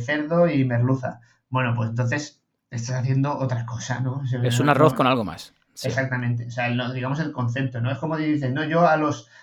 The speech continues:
Speaker 1: a los macarrones con tomate les pongo, eh, espagueti y nata". Bueno, pues entonces no estás haciendo macarrones con tomate, ¿no? O sea,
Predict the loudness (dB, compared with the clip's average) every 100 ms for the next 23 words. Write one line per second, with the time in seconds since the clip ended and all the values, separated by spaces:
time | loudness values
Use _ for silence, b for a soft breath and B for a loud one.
0 | b 0 2 4 4 4 4 4 2 2
1 | 2 4 2 2 2 -2 -2 0 0 -2
2 | -2 0 2 2 2 0 0 0 0 -2
3 | 2 2 2 0 0 0 2 2 2 2
4 | 0 -4 -2 0 0 0 0 0 0 0
5 | -2 -2 0 0 0 0 0 -2 -2 -4
6 | 0 0 0 0 -2 -4 -4 0 0 -2